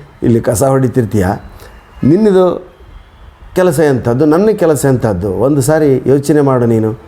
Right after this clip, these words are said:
ನನಗೆ ನಿನ್ನನ್ನು ನೋಡಿದಾಗ ಕನಿಕರ ಅನ್ನಿಸ್ತದಯ್ಯ, ನಾನು ತತ್ವಜ್ಞಾನವನ್ನು ಕೊಡೋದಕ್ಕೆ ನಾನು ಹೋಗ್ತಿರ್ತೀನಿ, ನೀನು ಬೀದಿ ಕಸ ಗುಡಿಸ್ತಿದ್ದೀಯಲ್ಲ" ಅಂತಕ್ಕಂಥ ಒಂದು, ಹ್ಮ್,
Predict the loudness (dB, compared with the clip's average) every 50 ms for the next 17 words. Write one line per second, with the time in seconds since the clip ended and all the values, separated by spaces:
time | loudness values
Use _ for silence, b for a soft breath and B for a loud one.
0 | B B B B -2 0 2 4 4 4 4 4 2 2 4 2 2 2 2 0
1 | 0 0 0 0 0 0 0 0 0 0 0 -2 -2 -2 -2 -2 0 0 0 0
2 | -2 -4 -6 -10 -16 B B B B B B -6 -4 -2 -2 -2 -2 -2 -2 -2
3 | 0 0 -2 -2 0 0 0 0 2 2 2 2 0 0 0 0 0 0 0 0
4 | 0 0 2 2 0 0 0 0 -2 0 0 0 0 0 -2 B B B B B
5 | B 0 2 2 4 2 2 2 2 2 0 0 -2 -2 0 0 0 2 2 0
6 | 0 -2 -2 0 0 2 2 2 2 0 0 -2 -2 -4 -2 -2 -2 -2 -2 -2
7 | -2 -2 0 -2 -2 -2 -4 B B B B B B B B -6 -4 -2 0 0
8 | 0 0 -2 -4 -10 -18 -20 -20 -12 -6 -2 0 2 2 2 0 -2 -4